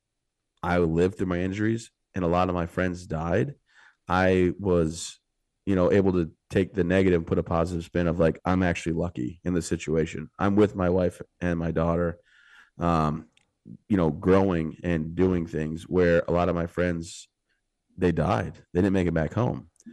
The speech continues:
And the biggest thing that helped me recover was I stopped asking why. I accepted that I lost my arms and legs. I accepted I got blown up. But at the same time, I,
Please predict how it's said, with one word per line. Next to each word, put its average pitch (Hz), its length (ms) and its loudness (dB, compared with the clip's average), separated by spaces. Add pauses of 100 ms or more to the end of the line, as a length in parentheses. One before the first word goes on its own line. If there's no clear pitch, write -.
(360)
And 90 600 0 (580)
the 92 120 2
biggest 101 320 2
thing 90 200 -4
that 80 100 -2
helped 92 200 -2
me 98 220 -2
recover 87 540 -2
was 80 500 -4
I 85 120 -4
stopped 87 340 -4
asking 82 400 -6
why. 80 420 -4
I 90 100 0
accepted 117 840 -2 (760)
that 101 200 4
I 90 480 2 (160)
lost 92 280 -4
my 92 100 0
arms 92 140 0
and 90 80 0
legs. 92 160 2
I 78 60 2
accepted 98 400 0
I 90 80 2
got 92 180 0
blown 87 260 -2
up. - 260 -4 (560)
But 101 100 2
at - 60 0
the 90 80 -2
same 95 240 -4
time, 87 320 -2
I, 82 200 0